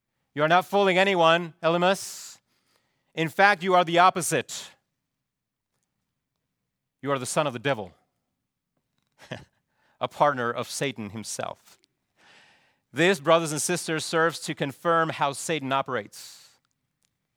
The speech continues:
Notice again that Elymas called himself son of salvation in order to present himself attractive, innocent, helpful. And that is how Satan operates, is it not?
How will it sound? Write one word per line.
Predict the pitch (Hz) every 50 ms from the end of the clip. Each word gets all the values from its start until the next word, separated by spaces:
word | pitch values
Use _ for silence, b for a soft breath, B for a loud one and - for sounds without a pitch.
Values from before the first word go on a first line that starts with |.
| _ _ b b b b b b b b _ _ _ _ _ - -
Notice | 160 190 202 196 190 160
again | 165 165 190 180 180
that | 170 170 139
Elymas | 160 185 190 180 165 160 151 - -
called | - 170 170 175 156
himself | 156 160 139 - - 175 156 151 147 135 -
son | - - 156 156 151 151
of | 151 143 147 143 -
salvation | - - 151 139 139 131 123 147 156 156 - - 143 135 135 143
in | - 143 139
order | 165 160 156 180 175 190 196
to | - - 160
present | - 151 143 - - 160 160 165 -
himself | - 170 151 - - 131 120 123 120 _ -
attractive, | 131 127 - - 156 139 - _ - 110 92 _ _ _ _ _ _ _ _ _ _ _ _ _ _ _ _ _ _ _ _ _ _ _ _ -
innocent, | 160 170 160 139 - 131 92 82 - - - _ _ _ _ _ _ _ _ _ _ _ _ _ _ _
helpful. | _ - - 139 120 - - - - - _ _ _ _ _ _ _ _ _ _ _ _ _ _ _ _ _ _ _ _ _ _ _ _ _ _ _ _ _ _ _ _ _ _ _ _ _ _ _ _ _ _ _ _ _ -
And | 131 135 123
that | 156 165 165
is | 160 -
how | - 151 143 139
Satan | 127 - - - 156 135 117 113
operates, | 127 135 - - 123 101 85 - - - -
is | - 107 113
it | 113
not? | 117 123 135 -